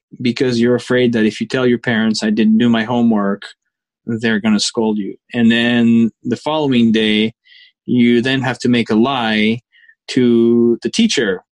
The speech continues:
and you lie to them about saying that you didn't do your homework because your parents took you on a trip. And then, and then it, it snowballs. And each time that you don't face the consequence,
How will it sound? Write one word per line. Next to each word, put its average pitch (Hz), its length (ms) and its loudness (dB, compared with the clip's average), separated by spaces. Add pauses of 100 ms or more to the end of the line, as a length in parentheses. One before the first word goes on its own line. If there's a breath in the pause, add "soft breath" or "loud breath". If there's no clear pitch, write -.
(360 soft breath)
and 117 280 0
you 120 140 4
lie 117 200 -2
to 117 100 0
them 135 280 -2
about 110 340 -2
saying 110 340 0
that 104 200 0
you 110 240 2
didn't 110 260 2
do 107 80 2
your 110 160 2
homework 151 340 -2
because 113 360 -2
your 107 100 -2
parents 170 340 -4
took - 160 -6
you 117 80 -2
on 107 100 -2
a 107 60 -6
trip. 101 300 -4 (140)
And 127 120 0
then, 135 260 0
and 143 100 0
then 147 180 -2
it, 147 220 -2
it 151 100 -4
snowballs. 147 540 -2
And 120 140 -6
each 190 300 0
time 147 640 -2
that - 180 -4
you 139 220 -4
don't 131 280 -4 (100)
face 127 580 -2
the - 120 -12
consequence, 117 880 -4